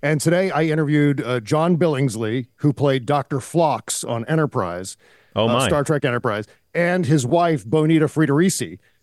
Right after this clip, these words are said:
Speaker 1: who played, uh, uh, General Beckman on Chuck for, I think
Speaker 2: I
Speaker 1: it was
Speaker 2: saw a
Speaker 1: five
Speaker 2: photo
Speaker 1: seasons,
Speaker 2: from
Speaker 1: something
Speaker 2: this,
Speaker 1: like that.
Speaker 2: yes.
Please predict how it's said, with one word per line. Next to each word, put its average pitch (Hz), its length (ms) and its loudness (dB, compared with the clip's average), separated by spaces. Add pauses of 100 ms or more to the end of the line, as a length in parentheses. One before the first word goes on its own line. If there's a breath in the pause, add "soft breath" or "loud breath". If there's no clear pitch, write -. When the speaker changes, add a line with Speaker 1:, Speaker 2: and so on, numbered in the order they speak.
Speaker 1:
who 160 260 0
played, 147 680 0
uh, 131 440 0
uh, 131 180 -4
General 151 420 0
Beckman 127 580 0
on 120 340 0
Chuck - 460 -4
for, 117 560 0
I 117 40 -4
think 113 40 -2
Speaker 2:
I 110 60 0
Speaker 1:
it 120 60 0
was 113 60 -6
Speaker 2:
saw 156 220 2
a 143 40 2
Speaker 1:
five 127 160 2
Speaker 2:
photo 196 180 2
Speaker 1:
seasons, 143 120 0
Speaker 2:
from 117 160 2
Speaker 1:
something 135 140 2
Speaker 2:
this, 127 80 0
Speaker 1:
like 123 80 0
that. 127 60 0
Speaker 2:
yes. 147 460 -2